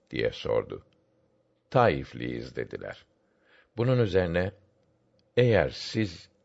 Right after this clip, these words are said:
Medineli olsaydınız, her ikinizi de incitecek, canınızı acıtacaktım. Çünkü ikiniz de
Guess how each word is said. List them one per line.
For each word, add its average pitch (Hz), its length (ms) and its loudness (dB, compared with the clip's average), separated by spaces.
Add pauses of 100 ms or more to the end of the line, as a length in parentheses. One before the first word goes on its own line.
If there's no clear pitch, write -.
(120)
Medineli 95 680 0
olsaydınız, 92 840 -2 (640)
her 156 240 2
ikinizi 76 640 -4
de 71 260 2 (180)
incitecek, 101 840 0 (420)
canınızı 113 600 6
acıtacaktım. 67 1000 -4 (640)
Çünkü 123 560 0 (120)
ikiniz 92 560 -2
de 92 240 2